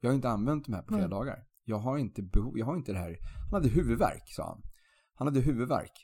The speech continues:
Speaker 1: men inte den här migränen som
Speaker 2: Nej.
Speaker 1: han hade haft, liksom, han levt med i alla år.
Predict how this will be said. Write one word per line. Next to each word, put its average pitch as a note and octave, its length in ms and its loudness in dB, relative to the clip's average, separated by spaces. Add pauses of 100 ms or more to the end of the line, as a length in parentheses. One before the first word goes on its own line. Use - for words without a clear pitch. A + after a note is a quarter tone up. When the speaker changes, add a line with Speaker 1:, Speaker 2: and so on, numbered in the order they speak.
Speaker 1:
men A2+ 160 0
inte A2 260 0
den A#2+ 100 2
här G2+ 80 2
migränen A2 720 0
som - 120 0
Speaker 2:
Nej. F#3+ 100 12
Speaker 1:
han F3+ 120 4
hade F#2 80 0
haft, - 180 -4
liksom, F#2 300 -4
han F#2+ 140 0
levt C#3 340 0
med F#2 140 -2
i - 20 -4
alla F2 200 -4
år. - 300 -2